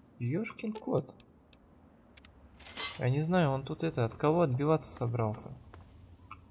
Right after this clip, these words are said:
Круто. Тридцать лет прошло, а тут как не бывало, еда лежит. Обезвредить ловушку.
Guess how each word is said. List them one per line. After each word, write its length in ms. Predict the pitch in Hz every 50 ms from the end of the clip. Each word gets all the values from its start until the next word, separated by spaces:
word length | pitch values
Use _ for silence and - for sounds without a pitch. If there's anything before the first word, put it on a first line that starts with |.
| - - - - - - - - - - - - - - - - - - - - - -
Круто. 460 | - - - 117 120 - 139 160 175 - - - - - - - - - - - - - - - - - - - - - - _ _ _ - _ _ - - - - _ _ _ _ _ _ _ _ _ _ _ -
Тридцать 360 | - 143 151 147 - 147 147 -
лет 180 | 143 131 127
прошло, 380 | - - 135 131 - 180 196 202
а 80 | 175
тут 200 | - - 165 - -
как 220 | - 131 127 -
не 100 | 123 120
бывало, 360 | 117 120 117 113 110 107 104
еда 380 | - 107 107 123 165 220 247 240
лежит. 320 | 190 151 139 - 147 143 - - - - _ _ _ _ _ _ _ _ _ _ _ _ - 440 440 440 _ - _ _ _ _ _ _ _ _ _ - _ _ _ - - - - - - - - - -
Обезвредить 720 | 120 113 151 - - - - 147 160 175 180 170 - -
ловушку. 600 | 180 175 175 185 180 - - - - 175 170